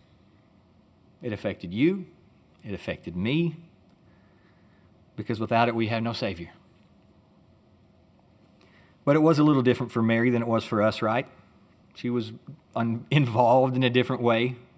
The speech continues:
obviously. It's gonna change her life, and it would also make her future with Joseph a little shaky, let's say it that way.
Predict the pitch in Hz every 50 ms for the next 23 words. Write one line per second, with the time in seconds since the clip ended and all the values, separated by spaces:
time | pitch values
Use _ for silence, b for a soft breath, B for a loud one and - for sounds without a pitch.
0 | - - 127 110 113 110 113 117 113 - - 117 127 143 147 - - _ b b
1 | b b b b b b b b b b b _ _ _ _ b b b b b
2 | b b b b b b b b b _ _ - 127 - - - - - 156 131
3 | 120 - 147 139 131 120 135 131 120 113 117 120 127 127 123 123 - 123 123 123
4 | 123 117 123 123 131 127 127 - 135 120 120 117 113 107 104 - - - - _
5 | _ _ _ _ _ _ _ _ _ _ _ _ _ _ _ _ _ _ _ _
6 | _ _ _ _ _ 147 160 165 - - 160 147 - - - 147 147 147 - 131
7 | 120 117 113 - - 123 120 117 117 101 107 107 104 - 120 117 117 120 117 -
8 | - 104 92 87 - - 90 95 95 - - 101 185 175 - - 165 - - 185
9 | - - -